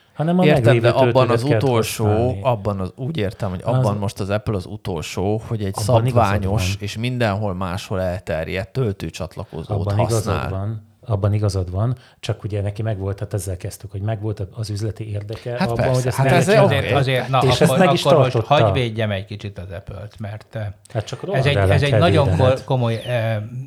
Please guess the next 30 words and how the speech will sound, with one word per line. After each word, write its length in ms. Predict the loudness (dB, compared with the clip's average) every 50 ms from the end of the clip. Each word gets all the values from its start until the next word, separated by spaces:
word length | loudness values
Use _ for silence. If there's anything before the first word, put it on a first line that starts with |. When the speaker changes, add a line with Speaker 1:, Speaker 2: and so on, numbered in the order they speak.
| -14 -18 -20 _ -2
Speaker 3:
elvi 320 | 0 0 0 0 -2 -6
kérdés. 520 | -8 -8 -10 -10 -10 -10 -12 -14 -16 -14
Tehát 320 | -14 -14 -14 -14 _ -18 -16 -10 -4
baromi 400 | -2 0 0 0 0 -2 -4 -4
jó 160 | -4 -4 -6
dolog 300 | -6 -6 -8 -8 -10 -10
a 60 | -12 -12
szabványosítás. 1080 | -12 -12 -12 -12 -12 -14 -14 -14 -14 -14 -14 -16 -16 -14 -14 -14 -14 -14 -16 -20 -20 _ _ -20 -20 -20 -20 -8 -2
Azért 440 | 0 0 0 0 0 -2 -2 -4 -6
tudunk 360 | -6 -6 -4 -4 -6 -8 -8
viszonylag 540 | -8 -8 -6 -6 -6 -6 -6 -6 -8 -6 -6
olcsón 420 | -6 -6 -6 -6 -6 -6 -6 -6
és 120 | -6 -8 -8
hatékonyan 640 | -8 -8 -8 -8 -10 -10 -10 -10 -12 -10 -10 -12 -10
működni, 760 | -8 -8 -8 -8 -8 -6 -6 -6 -6 -6 -6 -6 -6 -6 -8 -8
ugye 180 | -6 -6 -6
az 100 | -6 -6
American 580 | -6 -6 -6 -6 -4 -6 -6 -8 -10 -12 -14 -14
Standard, 760 | -16 -14 _ -10 -8 -8 -6 -6 -6 -6 -6 -6 -8 -10 -10
ami 260 | -10 -10 -8 -8 -8 -8
még 160 | -8 -8 -8
a 80 | -10 -8 -8
W 140 | -8 -8
C 320 | -10 -10 -10 -10 -10 -10 -10
csészére 520 | -8 -8 -8 -8 -8 -8 -10 -10 -10 -10
is 160 | -12 -14 -12
rá 160 | -10 -10 -10 -8
van 140 | -10 -10 -10
írva 240 | -10 -10 -10 -10 -10
Amerikába, 760 | -8 -8 -8 -10 -10 -10 -10 -10 -8 -8 -6 -6 -6 -8 -8